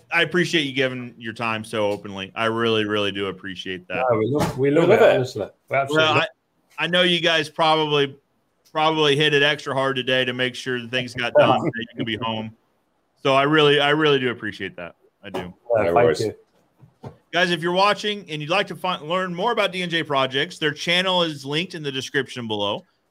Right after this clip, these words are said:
Speaker 1: Uh, go ahead and give it a click. Go over and follow these guys. They've got great content. I enjoy watching it. I think you will too.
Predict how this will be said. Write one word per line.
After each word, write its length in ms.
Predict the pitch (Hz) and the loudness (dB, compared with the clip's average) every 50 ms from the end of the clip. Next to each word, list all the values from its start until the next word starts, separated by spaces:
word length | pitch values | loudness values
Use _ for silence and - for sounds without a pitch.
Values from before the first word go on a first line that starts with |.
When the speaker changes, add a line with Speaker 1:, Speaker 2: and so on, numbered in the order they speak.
| _ - | _ -8
Speaker 1:
Uh, 100 | 117 123 | -6 -2
go 120 | 135 170 | 2 2
ahead 140 | 160 160 160 | 4 4 2
and 80 | 160 151 | 2 2
give 200 | 170 175 170 170 | 2 2 2 2
it 60 | 160 | 0
a 60 | 156 | -2
click. 380 | 160 - 170 202 247 - - - _ _ _ _ _ _ _ _ _ _ _ _ _ | -2 0 -2 -2 -2 -2 -8 -20 _ _ _ _ _ _ _ _ _ _ _ _ _
Go 120 | 135 143 147 | -2 0 2
over 140 | 151 151 | 2 2
and 80 | 151 143 | 0 0
follow 280 | 147 156 156 156 151 151 | 0 2 2 4 4 2
these 200 | 151 151 143 147 | 2 0 -2 0
guys. 480 | 156 151 151 147 147 147 143 143 - - _ | 0 0 2 2 2 0 -2 -4 -8 -14 _
They've 180 | 139 135 135 139 | -4 -4 -2 0
got 240 | 147 143 135 131 123 | 0 0 0 -2 -4
great 300 | 143 185 196 185 180 180 | -4 -2 -2 -2 -2 -4
content. 540 | 143 139 135 131 127 - 131 127 127 117 _ _ _ _ _ _ _ _ _ _ _ - - - - _ _ _ _ _ _ _ | -6 -6 -6 -6 -6 -6 -6 -6 -6 -8 _ _ _ _ _ _ _ _ _ _ _ -20 -20 -20 -20 _ _ _ _ _ _ _
I 160 | - 151 160 160 | -2 2 2 2
enjoy 340 | 156 143 135 143 135 127 | 2 2 2 2 4 4
watching 360 | 123 120 120 120 117 113 117 117 | 4 4 2 2 0 -2 -4 -4
it. 100 | 113 113 | -2 0
I 100 | 113 113 | -2 -2
think 240 | 117 117 110 92 | -2 -6 -8 -8
you 140 | 101 101 98 | -8 -8 -8
will 160 | 98 95 95 | -8 -10 -10
too. 260 | 92 - - 92 87 | -12 -12 -12 -12 -14